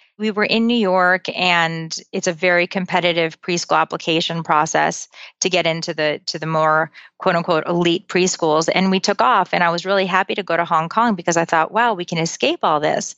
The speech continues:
And when we got to Hong Kong, I didn't know what an expat was, and short for expatriate. I, I didn't know what the life was going to be like. And it was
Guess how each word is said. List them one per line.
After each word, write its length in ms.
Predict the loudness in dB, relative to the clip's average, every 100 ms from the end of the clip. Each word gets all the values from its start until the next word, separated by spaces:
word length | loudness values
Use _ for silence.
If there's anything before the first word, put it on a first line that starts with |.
| -20 -20 -20 -4
And 240 | 0 0
when 100 | 0
we 60 | 0
got 240 | 0 0
to 100 | -2
Hong 260 | -2 -2 -2
Kong, 540 | -2 2 2 2 0 -6 -14 -20 -4
I 140 | 0
didn't 240 | 2 0 0
know 280 | -2 -2 -8 _
what 180 | -2 0
an 160 | 0 -2
expat 500 | -4 -4 -4 -2 -2
was, 300 | -2 -6 -4
and 200 | -2 -2
short 280 | -2 -2 -2
for 160 | -2 -2
expatriate. 720 | -2 -4 -2 -2 -2 -2 0
I, 180 | 2 2
I 140 | 0
didn't 220 | -2 -2
know 80 | -2
what 120 | -2
the 100 | -2
life 260 | 0 0 -2
was 160 | -10 -12
going 300 | -8 -8 -8
to 80 | -8
be 160 | -4
like. 480 | 0 2 2 0 -6 _ -20 _ -4
And 160 | 0
it 120 | 0
was 420 | -2 -6 -6 -10